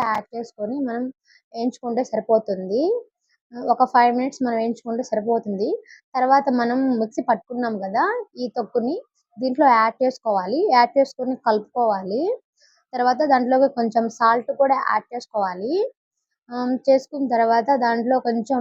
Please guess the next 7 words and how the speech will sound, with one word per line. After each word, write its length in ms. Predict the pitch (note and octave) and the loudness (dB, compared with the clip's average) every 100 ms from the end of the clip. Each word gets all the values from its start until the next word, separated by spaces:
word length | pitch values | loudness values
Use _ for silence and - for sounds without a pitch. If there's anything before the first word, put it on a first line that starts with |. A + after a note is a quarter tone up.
| A3 | -4
పసుపు, 480 | A#3+ A#3 - - F4+ C#5+ - _ _ _ | -4 -6 -8 -4 0 0 -2 _ _ _
పసుపు 260 | C4 B3 - | -6 -6 -2
కూడా 160 | D#4 D4 | 2 4
యాడ్ 260 | A#3 A3+ A3+ | 4 0 0
చేసుకొని 420 | A#3+ - A#3 C4+ | -2 0 -2 0
మనం 220 | C4+ A3+ A3 | 0 -2 -2
కలుపుకోవాలి. 840 | A3+ G#3+ - B3 A3 F#3 F#3 | 0 0 2 4 4 2 0